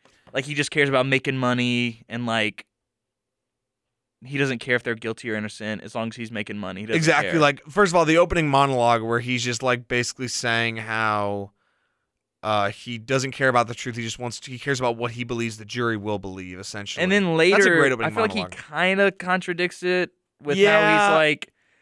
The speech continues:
Speaker 1: "People have rights, and I believe everybody's innocent until proven guilty."
Speaker 2: Yeah, it's a little, a little thin. We'll certainly
Speaker 1: Like, I
Speaker 2: get to
Speaker 1: feel like
Speaker 2: that.
Speaker 1: maybe he's self-aware.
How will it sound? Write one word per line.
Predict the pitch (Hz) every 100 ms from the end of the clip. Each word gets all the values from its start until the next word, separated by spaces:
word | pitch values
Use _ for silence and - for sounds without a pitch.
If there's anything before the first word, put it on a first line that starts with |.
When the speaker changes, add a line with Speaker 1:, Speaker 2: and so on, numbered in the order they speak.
| _ _ _ _ _ _ -
Speaker 1:
"People | 147 135 127
have | 120 117
rights, | 110 110 - - - -
and | 139 127 123
I | 147
believe | 151 151 139
everybody's | 131 135 123
innocent | 143 139 139
until | 127 123
proven | 139 123 117
guilty." | 117 113 110 82 147
Speaker 2:
Yeah, | 170 190 196 196 180
it's | 202 -
a | 233
little, | 185 185 175 156 -
a | 165
little | 160 156 139
thin. | - 135 113 117
We'll | 131
certainly | - 131 170
Speaker 1:
Like, |
I | 160
Speaker 2:
get |
to | 220
Speaker 1:
feel | 226
like | 196
Speaker 2:
that. |
Speaker 1:
maybe | 196
he's | 185 165
self-aware. | - 156 147 127 127 127 127 123